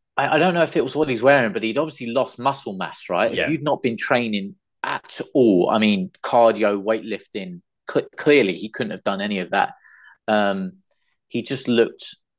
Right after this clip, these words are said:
Speaker 1: s-, s-, thin, thinner than
Speaker 2: Yeah.
Speaker 1: I've usually seen him. And, um, I mean, yeah, he couldn't even hold a mic, I guess, right? 'Cause he had one arm in a sling, the other arm was in a crutch, and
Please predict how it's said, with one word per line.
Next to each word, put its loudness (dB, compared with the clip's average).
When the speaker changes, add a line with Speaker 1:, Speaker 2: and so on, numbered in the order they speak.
Speaker 1:
s-, -10
s-, -12
thin, 2
thinner 0
than 0
Speaker 2:
Yeah. 4
Speaker 1:
I've 4
usually 0
seen -4
him. -6
And, -6
um, -2
I -8
mean, -2
yeah, 6
he 2
couldn't -2
even -2
hold 2
a -2
mic, -2
I -12
guess, -10
right? 2
'Cause -18
he -2
had -2
one 0
arm -2
in -10
a -12
sling, -6
the -2
other 0
arm 0
was -6
in -8
a -12
crutch, -2
and -12